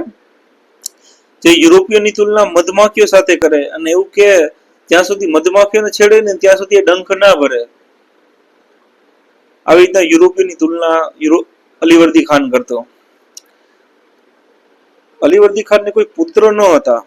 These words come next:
પણ પુત્રીઓ હતી. જે નાની પુત્રીનો પુત્ર સિરાજુદ્દૌલા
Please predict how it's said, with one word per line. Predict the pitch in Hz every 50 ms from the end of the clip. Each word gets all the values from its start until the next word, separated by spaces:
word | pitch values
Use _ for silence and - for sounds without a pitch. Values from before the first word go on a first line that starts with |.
| _ _ _ _ _ _
પણ | 170 160 151
પુત્રીઓ | - 165 170 170 175 190 180 160
હતી. | 151 143 143 135 139 - _ _ _
જે | - 160 151
નાની | 151 143 131 139 156 185 220
પુત્રીનો | 233 - 220 214 - - 214 208 208 208
પુત્ર | 202 - 175 170 170 - 160 165 160 165 170 180 190 208 226 254 _ _ _ _ _ _
સિરાજુદ્દૌલા | - - - 165 170 180 180 180 180 185 - - 156 151 151 156 165 180 196 220 226 220 240